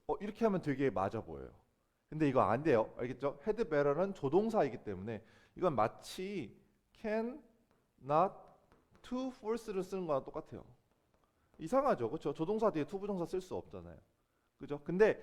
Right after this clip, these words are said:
다른 거는 딱 봐도 되게 이상해서 우리가 잘 안 틀리는데 이 had better이라는 이 표현만 to가 나오면은 왠지 안 틀려 보이기 때문에 꼭 주의하셔야 돼요. 너는 다른, force your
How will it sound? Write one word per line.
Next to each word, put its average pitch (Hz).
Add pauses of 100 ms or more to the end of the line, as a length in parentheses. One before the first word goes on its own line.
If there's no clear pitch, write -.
(200)
다른 220
거는 214
딱 233
봐도 226
되게 151
이상해서 175
우리가 123
잘 117
안 87
틀리는데 107 (340)
이 143
had 277
better이라는 151
이 180
표현만 139 (160)
to가 247
나오면은 120
왠지 160
안 101
틀려 139
보이기 92
때문에 82
꼭 - (160)
주의하셔야 98
돼요. 104 (2000)
너는 107 (440)
다른, 147 (220)
force 208
your 156